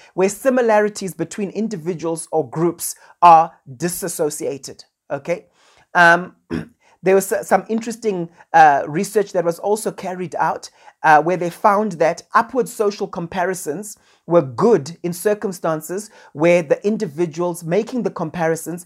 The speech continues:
had high self-esteem, because these types of comparisons provided them with more motivation and hope than downward social comparisons,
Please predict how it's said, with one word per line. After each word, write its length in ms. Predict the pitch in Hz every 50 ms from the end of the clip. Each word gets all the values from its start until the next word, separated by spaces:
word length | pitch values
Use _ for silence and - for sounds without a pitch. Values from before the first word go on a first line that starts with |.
| _ _ _
had 160 | - 151 139
high 240 | 131 139 147 170 170
self-esteem, 840 | 170 - 170 - 151 - 156 143 - - - 170 139 113 107 - _ _ _ _ _
because 280 | - 165 190 180 143 131
these 200 | 156 214 226 247
types 280 | - 254 247 247 247
of 120 | 254 240 247
comparisons 720 | - 254 247 240 202 180 175 175 - - 170 165 - - _ - _ _
provided 640 | - 180 165 135 143 170 196 220 220 214 226 165 135
them 260 | 151 147 151 156 170 _ _ _ _
with 180 | - 165 165 165
more 200 | 160 175 196 190
motivation 840 | 175 175 190 214 226 226 - 226 151 143 165 156 165 - - 180 180
and 180 | - 160 156 139
hope 360 | - - 185 185 - - - - _ _ _ _ _ _ _ _
than 200 | 170 156 151 127
downward 500 | - 156 160 175 185 180 170 160 - - _ _
social 480 | - - 165 156 151 - - 160 165
comparisons, 800 | - - - 214 208 240 233 233 214 214 - 139 110 113 - -